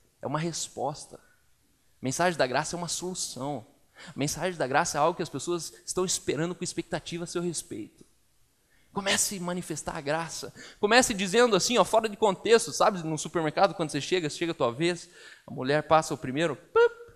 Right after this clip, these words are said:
você não precisa de contexto. Em vez de dar bom dia, você fala assim, "Sabia que Jesus tá aqui? Jesus tá vivo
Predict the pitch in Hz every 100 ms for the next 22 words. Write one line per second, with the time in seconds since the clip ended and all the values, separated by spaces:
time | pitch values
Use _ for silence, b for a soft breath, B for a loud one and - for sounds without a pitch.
0 | _ _ _ _ _ _ _ _ _ -
1 | 180 - 220 208 175 143 139 113 117 131
2 | 160 170 151 147 170 - 156 147 156 131
3 | - 196 214 - 147 143 160 110 - -
4 | - _ _ _ _ _ _ _ _ _
5 | _ _ - 107 117 143 143 113 127 160
6 | 110 107